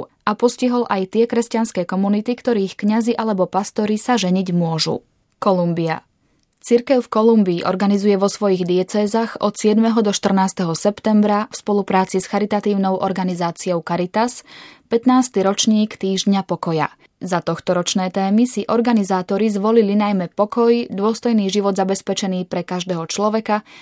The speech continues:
či celkový vývoj a sloboda. Týždne pokoja, ktorých iniciátorom je aj Spoločnosť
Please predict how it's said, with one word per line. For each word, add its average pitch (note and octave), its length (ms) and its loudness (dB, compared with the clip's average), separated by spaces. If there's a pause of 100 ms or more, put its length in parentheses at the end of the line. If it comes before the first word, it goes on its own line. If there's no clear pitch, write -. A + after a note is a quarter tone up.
(220)
či C4+ 160 -4
celkový A3 560 0
vývoj F#3+ 480 0
a G#3+ 80 -4
sloboda. E3+ 640 -4 (480)
Týždne F#3 400 0
pokoja, G3 440 -2
ktorých G#3 440 -2
iniciátorom G3+ 720 2
je G3 160 -2
aj F#3 280 -4
Spoločnosť F#3 560 -4